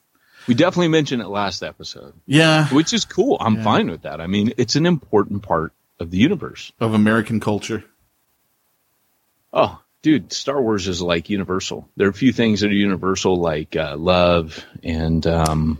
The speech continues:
Speaker 2: You know what
Speaker 1: you know.
Speaker 2: movie I did see this weekend? Saw two movies. Saw The Incredibles two. That was pretty good. Enjoyed it.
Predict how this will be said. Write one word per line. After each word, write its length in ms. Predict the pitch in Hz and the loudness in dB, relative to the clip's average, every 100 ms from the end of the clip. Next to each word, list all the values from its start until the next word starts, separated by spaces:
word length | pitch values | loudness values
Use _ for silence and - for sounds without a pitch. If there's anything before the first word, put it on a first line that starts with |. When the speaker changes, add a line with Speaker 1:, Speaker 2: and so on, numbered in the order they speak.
| - | -8
Speaker 2:
You 100 | 117 135 | -2 0
know 80 | |
what 120 | 214 95 | 2 2
Speaker 1:
you 80 | |
know. 80 | 87 | 4
Speaker 2:
movie 200 | 147 135 - | 2 -2 -6
I 100 | 120 | -4
did 360 | 107 90 117 139 | -4 -2 -2 0
see 140 | 113 | -2
this 220 | 90 85 101 | -2 -6 -8
weekend? 380 | 90 87 80 | -10 -10 -8
Saw 180 | - 143 | 0 0
two 200 | 165 214 | 0 -2
movies. 500 | 127 87 71 60 - _ - | 0 -2 -8 -14 -16 _ -10
Saw 240 | - 113 | -2 0
The 120 | 131 | 2
Incredibles 520 | 143 135 135 156 185 - | 0 2 0 -2 -4 -2
two. 320 | 120 113 139 - | -2 -2 -6 -12
That 120 | 139 | -10
was 120 | 139 | -6
pretty 180 | 156 151 | -4 -2
good. 280 | 123 110 147 _ _ | -2 -2 -8 _ _
Enjoyed 340 | 113 107 87 85 | -6 -4 -4 -6
it. 200 | 139 | -10